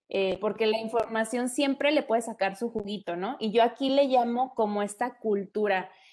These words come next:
el, el llegar a convertirse estos proyectos que empiezan a utilizarlo, que empiecen a hacerlo de parte de su día, que ya inconscientemente hagan una ideación y terminen con un feedback y, y estén todo el tiempo, eh, aplicándolo dentro de su proyecto de manera inconsciente, ¿no? Que se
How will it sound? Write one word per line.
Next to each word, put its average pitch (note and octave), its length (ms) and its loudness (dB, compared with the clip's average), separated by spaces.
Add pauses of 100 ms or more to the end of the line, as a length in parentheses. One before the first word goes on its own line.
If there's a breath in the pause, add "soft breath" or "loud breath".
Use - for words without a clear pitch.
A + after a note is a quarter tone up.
(120)
el, G#3 340 0
el A3 180 2
llegar A3+ 300 4
a D4 100 2
convertirse G#3+ 800 -2
estos A#3 320 -4
proyectos G#3 720 -2
que G3+ 160 -4
empiezan A3 520 0
a A#3 60 -2
utilizarlo, G#3 760 -2 (420)
que A3 140 0
empiecen A3+ 440 -2
a A#3+ 40 0
hacerlo A3+ 380 0
de G#3+ 100 0
parte A3+ 400 0
de B3 100 2
su A#3 160 -2
día, G#3+ 360 0
que G#3 100 2
ya G#3+ 240 4
inconscientemente A#3+ 1300 0
hagan A3 340 2
una A3+ 200 -2
ideación A3 580 -2
y A#3 80 -8
terminen G3+ 480 -4
con G3+ 180 0
un G3 140 -4
feedback A3+ 600 0 (300 loud breath)
y, G3+ 480 -6
y G#3+ 360 -2
estén A#3 340 0
todo C4 180 4
el C4+ 140 -2
tiempo, A#3 560 -2
eh, G3+ 220 4
aplicándolo G#3+ 640 0
dentro F#3+ 260 0
de F#3+ 80 2
su F#3+ 160 -8
proyecto G3 420 -2
de A#3 100 -2
manera F#3+ 280 -4
inconsciente, G3 640 -4
¿no? G3+ 240 -8
Que G#3 120 -4
se G3 200 -8